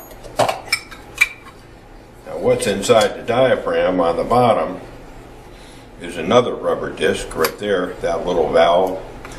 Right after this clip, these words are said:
a check valve, and this one's usually good. Well, we replace that anyway. So once we're done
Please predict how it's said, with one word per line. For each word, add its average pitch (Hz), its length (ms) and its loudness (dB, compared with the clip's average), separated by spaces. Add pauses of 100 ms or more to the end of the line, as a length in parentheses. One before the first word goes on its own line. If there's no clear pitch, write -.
(240)
a - 80 -8
check - 280 6
valve, 87 460 -2 (240)
and 82 120 -2
this 170 200 2
one's 107 260 4
usually 113 400 2
good. 101 380 2 (140)
Well, 78 140 -6 (120)
we 120 140 -2
replace 98 560 2
that 90 200 6
anyway. - 520 -2 (720)
So 78 120 -2
once 113 300 2
we're 101 160 -2
done 110 380 2